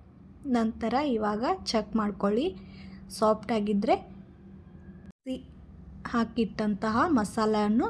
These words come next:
ಸೇರಿಸಿಕೊಳ್ಳಿ. ಮಸಾಲ ಹಾಕಿಬಿಟ್ಟು ಎಲ್ಲವನ್ನು ಮಿಕ್ಸ್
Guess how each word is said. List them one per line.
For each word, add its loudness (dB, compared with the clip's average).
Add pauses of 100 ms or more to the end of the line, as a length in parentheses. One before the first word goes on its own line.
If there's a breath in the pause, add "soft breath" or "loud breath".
(120)
ಸೇರಿಸಿಕೊಳ್ಳಿ. 2 (540 loud breath)
ಮಸಾಲ 4
ಹಾಕಿಬಿಟ್ಟು 2 (520 loud breath)
ಎಲ್ಲವನ್ನು 4 (840)
ಮಿಕ್ಸ್ -6